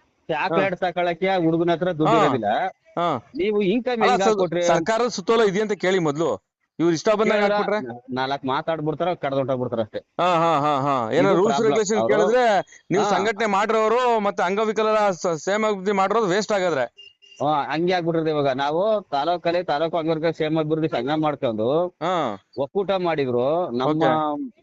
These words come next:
Speaker 1: ಮಾತಿಗೆ ಕಿಂಚಿತ್ತು ಬೆಲೆ ಇರಲ್ಲ.
Speaker 2: ಹಾ, ಹಾ. ಅಲ್ಲ, ನಿಮ್ನೇ
Speaker 1: ಏನ್
Speaker 2: ಕಮಿಷನ್
Speaker 1: ಮಾಡ್ತಾರೆ?
Speaker 2: ಏಜೆಂಟ್ಗಳ ತರ ನೋಡ್ತಾರಲ್ಲ ಇವರು
Speaker 1: ಹಾ.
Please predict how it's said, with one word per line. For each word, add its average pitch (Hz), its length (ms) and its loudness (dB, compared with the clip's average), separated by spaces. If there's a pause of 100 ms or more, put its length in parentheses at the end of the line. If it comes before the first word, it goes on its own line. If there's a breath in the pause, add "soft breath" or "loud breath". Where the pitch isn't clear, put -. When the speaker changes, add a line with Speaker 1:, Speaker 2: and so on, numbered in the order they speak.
(220)
Speaker 1:
ಮಾತಿಗೆ 175 380 -4
ಕಿಂಚಿತ್ತು 185 420 -2
ಬೆಲೆ 147 220 -2
ಇರಲ್ಲ. 127 220 -2 (360)
Speaker 2:
ಹಾ, 175 140 2
ಹಾ. 170 140 4
ಅಲ್ಲ, 202 100 4
ನಿಮ್ನೇ 208 220 0
Speaker 1:
ಏನ್ 269 180 2
Speaker 2:
ಕಮಿಷನ್ 247 120 2
Speaker 1:
ಮಾಡ್ತಾರೆ? 262 240 2
Speaker 2:
ಏಜೆಂಟ್ಗಳ 262 300 2
ತರ 254 180 0
ನೋಡ್ತಾರಲ್ಲ 240 360 2
ಇವರು 175 280 2 (420)
Speaker 1:
ಹಾ. 185 500 0